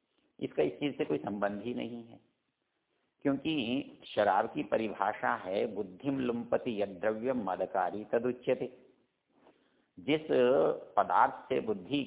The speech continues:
का लोप हो जाए, बुद्धि नष्ट हो जाए, उसको हम नशा कहते हैं, शराब कहते हैं।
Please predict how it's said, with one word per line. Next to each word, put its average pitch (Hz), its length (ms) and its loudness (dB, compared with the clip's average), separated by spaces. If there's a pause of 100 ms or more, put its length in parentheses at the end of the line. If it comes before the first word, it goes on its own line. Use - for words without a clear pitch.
का 107 120 4
लोप 107 480 2
हो 101 120 2
जाए, 98 220 2
बुद्धि 110 320 -4
नष्ट 113 340 -4
हो 92 180 -2
जाए, 92 320 0 (800)
उसको 143 340 0
हम 110 380 -2
नशा 104 360 2
कहते 101 360 -6
हैं, 117 220 -8
शराब 87 480 0
कहते 104 320 -4
हैं। 104 140 -14